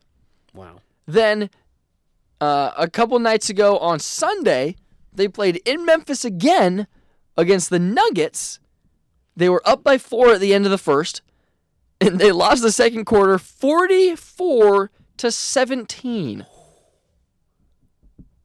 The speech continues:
Speaker 2: Forty-four to seventeen.
Speaker 3: what, what are you doing?
Speaker 2: So it was seventy-seven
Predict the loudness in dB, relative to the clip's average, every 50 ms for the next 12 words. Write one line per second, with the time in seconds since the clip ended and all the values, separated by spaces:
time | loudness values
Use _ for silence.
0 | _ _ _ _ _ _ _ _ _ _ _ _ -6 -4 -4 -2 -4 -4 -8 -6
1 | -6 -6 -6 -6 -8 -6 -4 -4 -4 -4 -8 -14 -10 -6 -6 -4 -4 -6 -10 -12
2 | -14 -12 -12 -10 -10 -6 -2 0 2 2 2 2 2 -2 -2 -2 -4 -6 -2 0
3 | 0 0 0 -4 -4 -4 -4 -4 -4 -6 -8 -4 0 0 0 2 2 0 -2 -2
4 | -4 -6